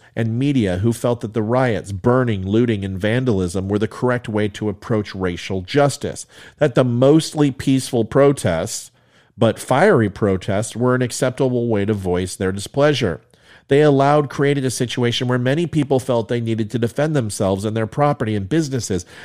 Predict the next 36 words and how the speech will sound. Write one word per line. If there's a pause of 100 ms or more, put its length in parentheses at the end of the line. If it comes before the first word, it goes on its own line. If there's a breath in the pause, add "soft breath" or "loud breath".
And
when
it
seems
like
certain
voices
in
our
national
leadership
are
giving
a
green
light
to
the
kind
of
rioting
behavior
that
is
going
to (260 loud breath)
naturally
result
in
people
believing
they
need
to
defend
themselves